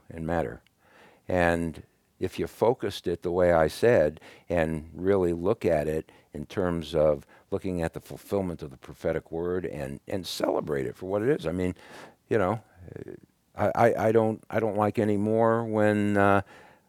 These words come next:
when we make, uh, Hanukkah the Jewish Christmas, uh, and go through all of that, uh, mishigas, the craziness,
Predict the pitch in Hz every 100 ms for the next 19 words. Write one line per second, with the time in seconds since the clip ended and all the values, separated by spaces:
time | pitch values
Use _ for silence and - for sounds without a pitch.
0 | _ 98 101 101 104 101 101 104 - -
1 | 101 98 117 139 143 101 92 98 101 92
2 | 110 110 - 135 143 69 - - _ -
3 | - _ - 87 85 76 98 95 90 90
4 | 98 98 101 95 92 85 - 98 107 98
5 | 90 85 92 92 90 _ _ 98 92 90
6 | 87 85 113 123 _ _ _ 87 104 -
7 | 90 69 62 - - 76 - 98 101 80
8 | 69 58 -